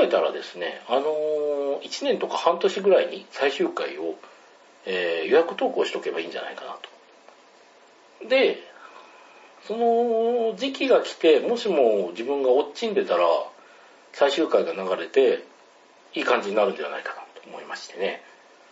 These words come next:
うん。これはなかなかね、お葬式で別にこのラジオ流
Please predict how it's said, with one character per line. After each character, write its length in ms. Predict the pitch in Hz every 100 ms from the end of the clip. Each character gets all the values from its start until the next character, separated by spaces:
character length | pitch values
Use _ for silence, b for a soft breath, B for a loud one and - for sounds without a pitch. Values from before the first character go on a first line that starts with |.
| - - - _ _ -
う 80 | 113
ん。 60 | 113 92 73 73 - - _ _ _ _ - _ - _ _ _ _ - - - -
こ 80 | 226
れ 80 | 262
は 720 | 269 254 233 214 - - 131
な 40 |
か 120 | 135
な 120 | 139 131
か 140 | 131
ね、 240 | 123 104 -
お 80 | 113
葬 200 | 190 202
式 200 | - 180
で 80 |
別 220 | 104 180 190
に 100 | 185
こ 120 | -
の 100 | 107
ラ 140 | 110
ジ 80 | 95
オ 40 |
流 60 | 82